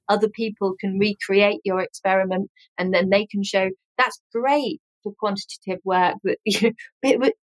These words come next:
it would be really, really weird <laughs> if somebody could accurately recreate your experiment on the well-being of the staff in that setting, in another setting.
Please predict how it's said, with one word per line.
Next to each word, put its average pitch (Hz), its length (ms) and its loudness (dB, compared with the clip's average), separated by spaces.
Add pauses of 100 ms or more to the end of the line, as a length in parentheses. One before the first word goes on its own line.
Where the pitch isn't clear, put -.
(160)
it 269 120 -2
would 254 160 0
be 294 160 4 (160)
really, 302 380 4 (120)
really 262 380 0
weird 285 560 2
<laughs> - 360 -8
if - 120 0 (220)
somebody 269 400 -4 (100)
could - 140 0 (540)
accurately 233 640 0
recreate 226 720 2
your 208 180 2
experiment 196 680 -2
on 196 160 0
the 196 80 -2
well-being 196 560 0
of 180 80 -12
the 190 100 -4
staff 190 440 0
in 180 140 -2
that 190 220 -2
setting, 190 460 -4
in 180 80 -4
another 190 280 0
setting. - 540 -12